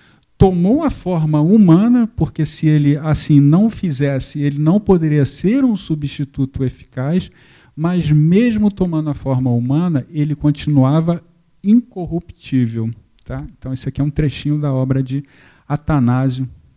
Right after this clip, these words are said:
da Encarnação. Ele opôs-se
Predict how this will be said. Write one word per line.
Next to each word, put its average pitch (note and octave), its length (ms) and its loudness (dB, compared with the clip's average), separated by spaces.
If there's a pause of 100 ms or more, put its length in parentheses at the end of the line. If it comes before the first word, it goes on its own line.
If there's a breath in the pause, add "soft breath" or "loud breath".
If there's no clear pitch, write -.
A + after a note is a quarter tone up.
(120)
da C3+ 240 -6
Encarnação. C3+ 760 -2 (1800 soft breath)
Ele G#3+ 240 4
opôs-se F3 720 2